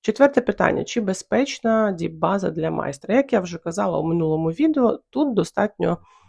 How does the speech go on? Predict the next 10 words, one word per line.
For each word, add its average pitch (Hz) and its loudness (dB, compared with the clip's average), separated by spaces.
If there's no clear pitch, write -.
а, 165 0
не 180 4
нехтувати 165 -2
правилами 156 -2
безпеки. - -10
Волога 175 4
впливає 165 0
на 170 0
молекули 165 0
етилцеанекрилату. 151 -8